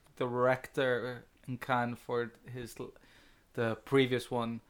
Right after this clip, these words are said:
So it's, like, Once Upon a Time in A-, Anatolia, Winter Sleep, and I can't remember what was the last one that he did.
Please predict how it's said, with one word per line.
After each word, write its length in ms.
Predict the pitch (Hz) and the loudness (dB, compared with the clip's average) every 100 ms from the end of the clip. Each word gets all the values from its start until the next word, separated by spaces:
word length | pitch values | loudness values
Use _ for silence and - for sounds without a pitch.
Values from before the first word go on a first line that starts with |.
| - - _ | -20 -20 _
So 120 | - 120 | -4 -2
it's, 120 | 113 | -2
like, 180 | 123 135 | -4 -2
Once 240 | 143 135 | -4 -2
Upon 220 | 127 135 | -2 0
a 80 | 131 | 0
Time 260 | - 135 131 | 0 -2 0
in 80 | 131 | 0
A-, 220 | 127 135 - | -2 -4 -4
Anatolia, 600 | 127 120 147 147 156 156 | -4 0 2 4 4 2
Winter 400 | 135 143 139 131 | 2 -2 -2 -4
Sleep, 540 | - 135 135 131 - - _ _ | -4 -2 -2 -4 -10 -20 _ _
and 580 | 135 135 135 135 135 135 | -2 0 -2 -2 -4 -6
I 40 | |
can't 220 | 135 143 131 | -4 -4 -2
remember 340 | 127 127 123 | -2 -2 -2
what 140 | 120 | -4
was 120 | 123 - | -6 -6
the 100 | 127 | -4
last 240 | 120 127 | -2 -4
one 80 | 131 | -6
that 100 | 123 | -8
he 120 | - 120 | -6 -2
did. 220 | 127 | -2